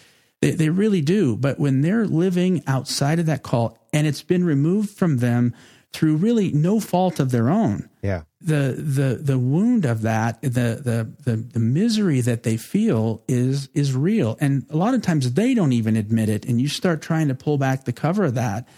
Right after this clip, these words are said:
Speaker 1: and, and you begin to see it. And nothing invigorates me more than watching people be transformed,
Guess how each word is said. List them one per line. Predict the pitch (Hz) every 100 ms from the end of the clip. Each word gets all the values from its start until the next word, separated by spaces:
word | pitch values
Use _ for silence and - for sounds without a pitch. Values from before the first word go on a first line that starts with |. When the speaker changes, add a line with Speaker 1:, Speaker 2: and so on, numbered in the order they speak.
| - _ _
Speaker 1:
and, | 135 135
and | 151 139
you | 135
begin | 135 123 120
to | 120 131
see | - 117
it. | 110 -
And | 117 120
nothing | 147 180 202 202
invigorates | 156 127 131 131 127 120 113 127
me | 113
more | 113 110 95 92 _ _ _ _ _
than | 120 123 117 117 107
watching | 117 110 131 - 156 156
people | - 120 - 113 110 - 135
be | 120 113 113
transformed, | - - 120 113 - - 101 101